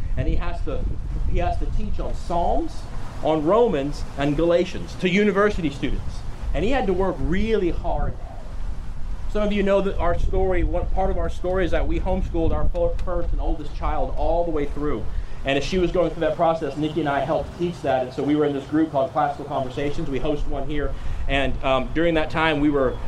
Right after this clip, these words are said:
uh, the equivalent of, um, seventh grade teachers, eighth grade teachers. And then I, I at one point was a tenth grade teacher. And I was even an eleventh grade teacher in this system. And there was lots of Latin. And there was lots of Shakespeare. And I was by no means an expert.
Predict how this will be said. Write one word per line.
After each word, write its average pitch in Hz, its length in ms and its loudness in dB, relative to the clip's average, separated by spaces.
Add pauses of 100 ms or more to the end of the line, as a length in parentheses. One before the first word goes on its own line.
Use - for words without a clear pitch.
uh, 143 120 0
the 143 120 0
equivalent 170 460 0
of, 127 280 0
um, 117 280 -2
seventh 185 280 0
grade 185 160 0
teachers, 185 360 -2
eighth 170 180 2
grade 170 220 2
teachers. 170 380 0
And 151 60 0
then 135 120 0
I, 151 140 2
I 156 160 0
at 160 100 2
one 156 180 0
point 160 160 0
was 120 140 -2
a 110 120 -4 (120)
tenth 175 200 -2
grade 175 280 0
teacher. 185 260 -4
And 175 80 0
I 151 100 2
was 170 160 2
even 175 140 0
an 156 80 2
eleventh 165 380 0
grade 147 200 0
teacher 143 280 -2
in 127 80 -2
this 120 180 -2
system. 120 400 -2 (220)
And 135 120 -2
there 151 80 2
was 117 180 -2
lots 175 340 0
of 214 100 2
Latin. 190 360 -2 (420)
And 131 100 -2
there 135 60 0
was 117 100 -2
lots 135 400 0
of 170 80 -2
Shakespeare. 156 560 -2 (260)
And 120 120 -2
I 160 80 6
was 170 100 2
by 139 160 0
no 156 300 2
means 196 500 0
an 135 140 -4
expert. 202 400 -2